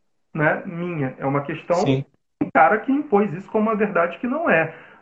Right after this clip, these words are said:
Speaker 1: E eu acho que essas pessoas, às vezes, não fazem nem de má fé, não. Tem muita gente que, de fato, não sabe. Tem muita gente que nunca foi corretor, tem muita, muito professor ou influencer que nunca foi corretor, que não entende a correção, que não entende a estrutura, às vezes nem tem formação em letras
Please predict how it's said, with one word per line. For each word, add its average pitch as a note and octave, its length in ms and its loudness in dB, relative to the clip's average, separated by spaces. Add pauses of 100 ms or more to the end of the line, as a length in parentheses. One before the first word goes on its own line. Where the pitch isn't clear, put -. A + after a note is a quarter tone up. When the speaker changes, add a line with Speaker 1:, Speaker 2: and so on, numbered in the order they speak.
(280)
Speaker 1:
E B3 100 4
eu E4+ 160 6
acho C4 260 6
que - 60 -2
essas F3 240 -2
pessoas, F#3+ 400 2
às D#3 80 -2
vezes, G3 240 0
não A3 140 -2
fazem G#3+ 260 0
nem A3 140 0
de A#3+ 60 -4
má C4 160 0
fé, G#3+ 220 0
não. G3 200 2
Tem G3+ 120 0
muita B3 280 0
gente A#3 240 -4
que, - 80 -8
de G#3 100 -6
fato, A#3+ 300 2
não C4 180 -2
sabe. G#3 540 2 (600)
Tem F#3+ 120 2
muita B3+ 180 2
gente A3+ 220 0
que - 80 -2
nunca G#3 380 0
foi F#3+ 240 -4
corretor, D3 680 -4
tem D#3+ 120 -10
muita, E3+ 360 -6
muito E3+ 200 -4 (140)
professor E3 560 -6
ou D#3 80 -2
influencer D3+ 680 -6 (320)
que A#3+ 100 -4
nunca B3 220 2
foi F3+ 140 -4
corretor, D3 600 0
que - 80 -10
não G3 160 0
entende G3 440 0
a C#3+ 40 -2
correção, D3+ 560 -4
que D#3 80 -10
não F3+ 100 -6
entende F3 300 -6
a D3+ 40 -8
estrutura, G3+ 480 0
às G#3+ 180 4
vezes G#3 240 4
nem A#3 200 2
tem A3 160 2
formação F#3 460 -4
em E3+ 80 -6
letras D#3+ 380 -4